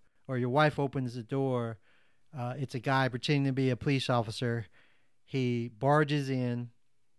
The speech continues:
uh, making demands. He forces both you and your wife onto the ground and handcuffs you both.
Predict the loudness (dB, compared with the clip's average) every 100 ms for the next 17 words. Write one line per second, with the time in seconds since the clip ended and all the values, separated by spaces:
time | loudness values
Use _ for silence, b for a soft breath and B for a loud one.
0 | _ _ _ -10 -8 -4 -2 -2 -2 -2
1 | -2 0 -2 -2 -6 -10 -18 b b b
2 | _ -10 -2 2 2 0 -4 2 2 2
3 | 0 2 2 2 0 2 2 0 -2 -4
4 | -2 -2 0 2 2 2 0 -2 0 2
5 | 2 2 0 -2 -6 -8 -2 2 2 0
6 | -2 -2 -2 0 0 -2 -6